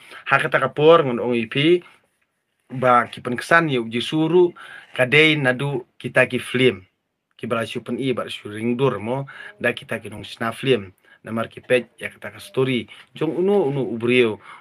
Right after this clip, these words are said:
uba ki da ring dur, ka ta ka kuam kenang ba ki tu ki ba, ah, pej ya ka tu ka film, ki ndu nget. Hmm. Henry, suki pa suki pa de,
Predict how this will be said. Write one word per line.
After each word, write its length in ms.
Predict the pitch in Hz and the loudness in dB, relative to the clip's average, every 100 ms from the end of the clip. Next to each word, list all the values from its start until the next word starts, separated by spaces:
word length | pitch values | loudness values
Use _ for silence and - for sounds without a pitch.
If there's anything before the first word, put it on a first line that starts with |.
| _ | _
uba 560 | 113 113 113 113 101 - _ _ | -4 0 2 2 -2 -8 _ _
ki 160 | 127 123 | -8 -2
da 160 | 120 | 0
ring 320 | 117 117 113 | 0 -2 -2
dur, 240 | 110 170 147 | 0 2 2
ka 160 | - | -2
ta 160 | - 110 | -8 -8
ka 80 | - | -4
kuam 240 | 135 120 | -4 -4
kenang 400 | - 127 127 117 | -4 -2 -2 -2
ba 80 | 113 | -4
ki 160 | 107 - | -6 -10
tu 160 | 127 | -8
ki 80 | 120 | -8
ba, 320 | 110 110 104 - - - | -8 -6 -8 -10 -12 -10
ah, 160 | 104 107 | -10 -8
pej 240 | - 147 | -2 -2
ya 160 | 139 113 | -2 -12
ka 80 | 117 | -10
tu 80 | - | -10
ka 80 | |
film, 400 | 110 131 135 131 123 - - | -10 -2 0 0 -4 -14 -10
ki 80 | 123 | -4
ndu 160 | 123 | -4
nget. 320 | 123 147 139 - _ _ _ _ _ _ _ 127 | -2 0 0 -2 _ _ _ _ _ _ _ -8
Hmm. 240 | 143 123 - - - | -6 -6 -10 -20 -16
Henry, 560 | - 143 151 143 143 131 - | -4 -2 0 0 0 -2 -10
suki 480 | - 196 185 214 196 | -4 -4 0 2 2
pa 160 | 190 143 | 2 0
suki 400 | - 131 143 139 | 0 -4 -4 -4
pa 80 | 127 | 0
de, 300 | 127 120 | 2 2